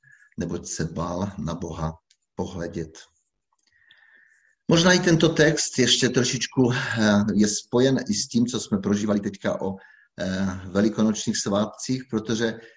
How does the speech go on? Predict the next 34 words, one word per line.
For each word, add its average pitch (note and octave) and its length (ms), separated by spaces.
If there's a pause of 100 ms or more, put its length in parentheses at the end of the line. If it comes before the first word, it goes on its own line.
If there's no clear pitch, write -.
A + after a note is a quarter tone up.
(260)
v - 40
podstatě B2+ 600 (240)
Mojžíšův A#2+ 1300
život A2+ 380
je, A2+ 200 (500)
mm, G2 240
velice A2+ 380
spojen A#2 680
právě, G#2 680
eh, G#2 240
s - 180
tím, G#2 360 (600)
eh, G2 300
že G2+ 420 (720)
ten G2+ 240
text G#2+ 300
také G2+ 280
mluví G2 340
o G2 120
tom, G#2 280
právě G2 340
když G2 220
ho G2 200
Pan G#2+ 200
Bůh D3 200 (100)
povolal G2+ 560 (500)
k - 100
tomu, E3 300
aby C3 180
se B2+ 160
vrátil A2 460
zpátky - 500
do F#2+ 240
Egypta F#2+ 640